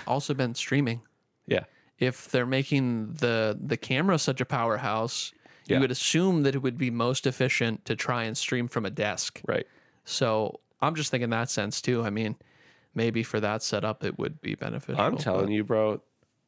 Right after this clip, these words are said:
Speaker 2: we're gonna see so many people trying to stream now who are, like, thirty feet away from their T V in their living rooms,
Speaker 1: Oh.
Speaker 2: just, like, barely able to be visible on the little camera.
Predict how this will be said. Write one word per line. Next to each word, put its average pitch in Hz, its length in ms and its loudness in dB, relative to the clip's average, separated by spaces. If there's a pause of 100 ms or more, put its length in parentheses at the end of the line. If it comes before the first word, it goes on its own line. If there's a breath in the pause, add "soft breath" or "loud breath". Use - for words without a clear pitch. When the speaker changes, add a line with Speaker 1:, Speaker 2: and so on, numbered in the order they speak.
(100)
Speaker 2:
we're 127 100 -2
gonna 220 160 0
see 123 220 -2
so 110 320 0
many 113 180 2
people 107 520 -2 (720)
trying 104 340 0
to 101 60 0
stream 101 520 0 (140)
now 104 440 0 (320 loud breath)
who 117 140 4
are, 101 80 6
like, 90 220 2
thirty 101 260 0
feet 107 200 0
away 92 200 4
from 101 180 -6
their 98 100 0
T 95 180 -4
V 90 160 0
in 90 120 0
their 95 100 0
living 87 260 0
rooms, 98 300 0
Speaker 1:
Oh. - 180 -2 (380 loud breath)
Speaker 2:
just, - 180 0
like, 90 280 0
barely 95 280 2
able 95 140 0
to 92 60 0
be 92 120 0
visible 90 320 0
on 87 100 0
the 90 60 -4
little 90 180 -2
camera. 87 480 -2